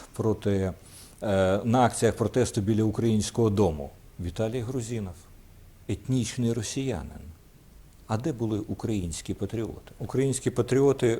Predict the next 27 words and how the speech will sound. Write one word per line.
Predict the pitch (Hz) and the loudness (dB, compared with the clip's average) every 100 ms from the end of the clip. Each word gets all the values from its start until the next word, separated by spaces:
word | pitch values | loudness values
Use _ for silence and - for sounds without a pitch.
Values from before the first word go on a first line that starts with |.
| 104 | 2
воювали | 117 117 117 110 107 | 4 6 6 6 4
за | 92 107 110 110 | 2 2 2 2
гостинний | - 107 - - 110 104 | 0 -2 -2 0 0 0
двір. | 90 82 76 76 - | -2 -4 -4 -6 -6
В | 123 | -4
результаті | 135 151 151 196 196 175 175 | -4 -4 -2 -2 -2 -6 -6
гостинний | 104 104 - 131 117 | -6 -6 -2 -2 -2
двір | 110 151 | -2 -2
там, | 120 127 120 | 0 -2 -2
де | 113 | -2
він | 107 | -2
і | 107 | -2
мав | 107 98 | 0 -2
бути, | 98 80 - 78 - | -4 -6 -8 -10 -6
у | 98 90 82 - - - | -4 -4 -6 -14 -16 -8
забудовника. | 104 104 113 101 78 76 73 - 50 - - - - - | -2 0 0 0 -2 -6 -10 -10 -12 -12 -20 -20 -20 -10
Українські | 127 131 - 123 113 107 - | -6 -6 -4 -2 0 -2 -8
патріоти | - - 139 165 160 92 104 | -8 -4 0 0 -2 -4 -2
єдине, | 104 113 104 95 | -4 -2 -2 -2
на | 90 | -6
що | - 95 | -4 -4
здатні, | 92 139 147 - 80 80 90 | -2 -2 -2 -6 -8 -8 -10
так | - - | -12 -8
це | - 110 104 - | -2 0 0 -2
на | 101 95 95 92 - | -4 -2 -4 -6 -8
симуляцію, | - 104 101 90 80 - 69 71 - - | -4 -2 -2 -2 -4 -8 -12 -12 -14 -12
на | 98 78 73 | -8 -6 -8